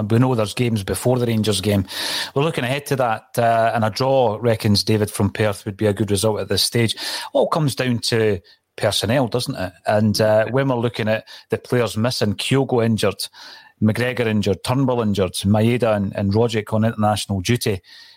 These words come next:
Uh, Maeda, I'm gonna say he's gonna be a loss, even though we've only seen him for two games, because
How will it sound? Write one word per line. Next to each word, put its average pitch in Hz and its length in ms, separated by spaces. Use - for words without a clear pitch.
Uh, 107 340
Maeda, 135 520
I'm 135 120
gonna 156 180
say 139 220
he's 120 160
gonna 123 200
be 110 80
a 107 60
loss, 127 300
even 127 160
though 120 80
we've 110 180
only 110 160
seen 123 140
him 123 80
for - 100
two 110 180
games, 101 280
because 107 580